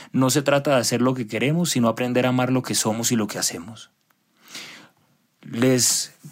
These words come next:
hago una especial invitación a que no le temamos a la muerte,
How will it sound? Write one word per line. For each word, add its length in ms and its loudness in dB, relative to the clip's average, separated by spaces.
hago 240 0
una 120 2
especial 640 2
invitación 840 0
a 120 -2
que 120 2
no 100 4
le 100 4
temamos 400 2
a 80 4
la 80 0
muerte, 560 0